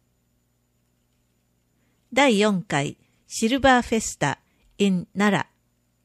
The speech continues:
無料、子供も参加可、多目的トイレあり。日時、二月二十九日土曜日、十時から十六時。場所、斑鳩ホール、斑鳩町。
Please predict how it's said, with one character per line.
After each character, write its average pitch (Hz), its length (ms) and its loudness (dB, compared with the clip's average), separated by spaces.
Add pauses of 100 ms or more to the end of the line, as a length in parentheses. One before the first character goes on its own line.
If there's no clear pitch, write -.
(460)
無 196 120 2
料、 202 380 0 (180)
子 208 100 0
供 240 240 2
も 220 120 0
参 185 280 -2
加 185 140 -4
可、 - 260 -6 (380)
多 202 100 0
目 240 160 0
的 - 260 -8
ト 208 200 0
イ 165 80 2
レ 143 160 -2
あ 139 80 -2
り。 139 180 -10 (1040)
日 202 320 -4
時、 147 220 -6 (420)
二 226 140 2
月 269 300 0
二 262 160 -2
十 175 200 0
九 - 140 -4
日 151 580 -6
土 175 140 0
曜 190 240 2
日、 - 240 -8 (300)
十 262 220 2
時 165 140 -4
か 151 140 -4
ら 143 120 -2
十 190 240 0
六 180 260 -4
時。 - 240 -10 (1080)
場 190 120 2
所、 - 340 -4 (320)
斑 247 340 0
鳩 233 140 0
ホ 190 200 -2
ー 147 60 -2
ル、 135 180 -6 (400)
斑 202 320 -2
鳩 180 120 -2
町。 - 360 -10